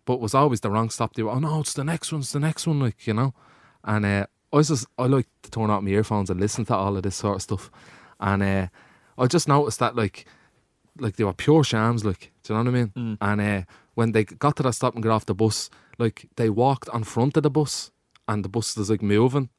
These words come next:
Speaker 1: But it's like they want the bus to stop.
Speaker 2: Yeah.
Speaker 1: You have to stop for them. And then they start walking through cars and stuff while, <laughs> while the cars are, are going straight, like. And I'm just,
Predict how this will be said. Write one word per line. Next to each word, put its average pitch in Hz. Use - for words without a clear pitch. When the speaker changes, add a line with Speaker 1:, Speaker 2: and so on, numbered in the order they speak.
Speaker 1:
But 131
it's -
like 156
they 131
want 123
the 110
bus 107
to 107
stop. -
Speaker 2:
Yeah. 113
Speaker 1:
You 113
have 127
to 120
stop 117
for 110
them. 107
And 131
then 170
they 165
start 165
walking 160
through 151
cars 160
and 139
stuff -
while, 131
<laughs> -
while 135
the 117
cars 135
are, 117
are 123
going 117
straight, 175
like. 104
And 120
I'm 127
just, 151